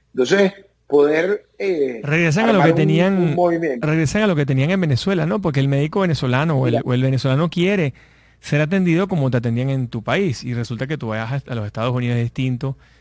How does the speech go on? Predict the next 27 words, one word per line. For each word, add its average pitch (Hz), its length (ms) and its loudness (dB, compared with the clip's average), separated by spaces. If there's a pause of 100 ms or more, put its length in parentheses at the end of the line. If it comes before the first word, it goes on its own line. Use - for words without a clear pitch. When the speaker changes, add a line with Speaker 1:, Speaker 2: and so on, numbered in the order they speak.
Speaker 2:
en 120 120 -4
Chile 117 200 -6
es 110 60 -4
diferente, 127 460 -4
en 120 80 -6
Brasil 143 580 -8
otro 127 280 -8
cuento, 131 520 -8 (400)
Perú 143 300 -8
ni 147 100 -8
hablar, 127 320 -4
o - 20 -6
sea, 135 140 -6
cada 151 360 -2
país 147 220 -4
tiene 185 180 -4
sus 160 160 -4
maneras 127 360 -2
de, 139 220 -2
de 120 140 -6
trabajar 117 380 -4
en 156 100 -6
el 131 80 -8
tema 120 180 -8
de 156 60 -4
la 147 40 -6
medicina, 120 560 -8